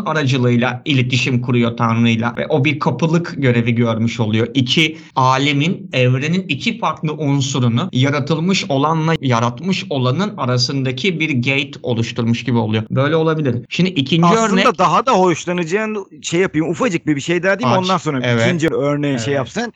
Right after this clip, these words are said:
Speaker 2: İleten
Speaker 1: Tamam.
Speaker 2: ve iletken abi, ikisi de yani. İleten
Speaker 1: Hmm.
Speaker 2: aslında bir iletkendire bağlayacaksın sen ama her iletken iletir mi? İlettiğini de doğru iletir mi dediğimde olamayabilir, olabilir. Ama ikisinin aynı anda bir olduğundaki elçilik işte bu bence. Buyurun.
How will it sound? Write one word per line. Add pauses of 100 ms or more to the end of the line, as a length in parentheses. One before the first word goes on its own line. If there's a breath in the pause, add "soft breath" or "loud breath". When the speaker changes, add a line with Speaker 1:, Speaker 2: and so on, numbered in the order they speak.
Speaker 2:
İleten (220)
Speaker 1:
Tamam.
Speaker 2:
ve (120)
iletken
abi,
ikisi
de
yani.
İleten
Speaker 1:
Hmm.
Speaker 2:
aslında
bir
iletkendire
bağlayacaksın
sen
ama
her
iletken
iletir
mi? (240)
İlettiğini
de
doğru
iletir
mi
dediğimde
olamayabilir,
olabilir.
Ama
ikisinin
aynı
anda
bir
olduğundaki
elçilik
işte
bu
bence. (100)
Buyurun.